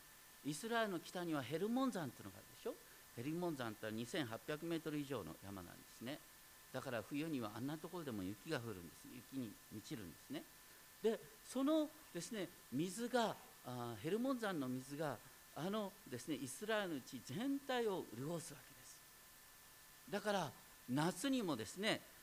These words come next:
あの、<clears throat> あの、詩編百三十三編三節なんかにありますけれども、ヘルモンの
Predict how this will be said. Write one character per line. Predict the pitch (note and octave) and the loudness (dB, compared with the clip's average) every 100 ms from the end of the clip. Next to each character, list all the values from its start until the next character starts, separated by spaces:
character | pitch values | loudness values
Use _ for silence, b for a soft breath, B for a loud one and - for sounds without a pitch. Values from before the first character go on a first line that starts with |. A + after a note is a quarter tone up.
| - - | -8 -2
あ | C#3 | 0
の、 | C#3 | 0
<clears throat> | - - - - - - - - - - - - - - | 0 -2 -2 -8 -16 -18 -18 -18 -18 -18 -18 -18 -18 -8
あ | A2+ | 0
の、 | A#2+ | 2
詩 | A2+ F#3 | 2 2
編 | F3 C3+ C3 | 4 2 0
百 | B2 | -4
三 | - F3+ | 0 0
十 | D3+ C3 | 0 0
三 | D#3+ C#3+ | 0 0
編 | A#2+ A2 | -2 -4
三 | - F3 | -2 -2
節 | D#3+ - | -2 -4
な | G#2+ | -4
ん | |
か | G2+ G2+ | -2 -4
に | G2+ | -2
あ | G#2+ | -2
り | |
ま | A2 A2 | -2 -6
す | - | -6
け | |
れ | F2 | -6
ど | |
も、 | F#2+ - B B B | -6 -8 B B B
ヘ | - E4+ | 4 6
ル | F4 | 6
モ | D#4 C4 | 6 6
ン | A3 F3 | 4 4
の | D#3+ D3 | 6 4